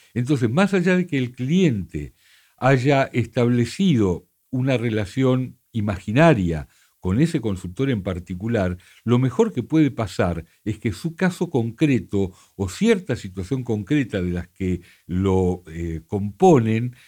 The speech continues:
sea tomada por consultores expertos en esa temática.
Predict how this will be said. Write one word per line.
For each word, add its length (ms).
sea 360
tomada 460
por 220
consultores 720
expertos 680
en 120
esa 180
temática. 680